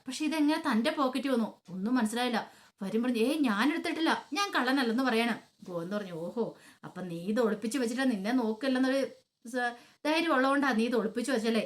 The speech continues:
എന്നാലും നീ ഇത് എപ്പോ അടിച്ചു മാറ്റിടാ? നിനക്ക് എങ്ങനെ സാധിച്ചിടാ?" എന്നൊക്കെ ചോദിക്കണം. ഇത് കേട്ട് കഴിഞ്ഞപ്പം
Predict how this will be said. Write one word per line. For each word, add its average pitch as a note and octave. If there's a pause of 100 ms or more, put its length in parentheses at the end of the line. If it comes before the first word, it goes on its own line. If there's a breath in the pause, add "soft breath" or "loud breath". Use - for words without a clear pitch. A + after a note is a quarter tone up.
(120)
എന്നാലും F#3+ (380 soft breath)
നീ F#4
ഇത് F4
എപ്പോ B3
അടിച്ചു A#3
മാറ്റിടാ? A#3 (140)
നിനക്ക് G3+
എങ്ങനെ A3
സാധിച്ചിടാ?" A3 (120)
എന്നൊക്കെ C4+
ചോദിക്കണം. G#3+ (340 loud breath)
ഇത് E3
കേട്ട് G3
കഴിഞ്ഞപ്പം A3+